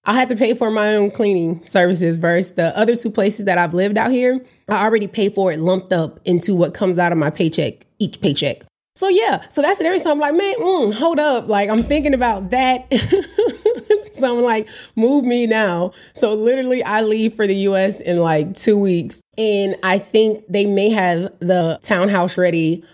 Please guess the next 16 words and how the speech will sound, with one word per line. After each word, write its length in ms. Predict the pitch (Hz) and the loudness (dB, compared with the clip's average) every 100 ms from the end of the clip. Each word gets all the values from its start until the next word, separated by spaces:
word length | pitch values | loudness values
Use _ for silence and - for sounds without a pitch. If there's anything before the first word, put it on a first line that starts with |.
| _ | _
like, 420 | 165 165 160 156 - _ - | -4 0 0 0 -6 _ -10
two 400 | - - - 233 | -6 -4 0 0
days 300 | 202 185 185 | 2 0 -2
before 380 | 175 180 185 170 | -2 -2 0 2
I 100 | 165 | 2
move. 240 | 160 170 | 2 2
And 100 | 165 | 2
I'm 140 | 160 165 | 2 2
like, 320 | 156 147 127 | 0 -2 -2
"Sign 560 | - - 180 302 381 359 | -2 -2 -2 0 2 0
me 160 | 370 | 0
up. 220 | 339 254 - | 0 -2 -4
I 260 | 247 277 | 0 2
will 180 | 320 311 | 2 0
take 320 | 262 277 262 | 0 0 0
it." 160 | 208 175 | -2 -6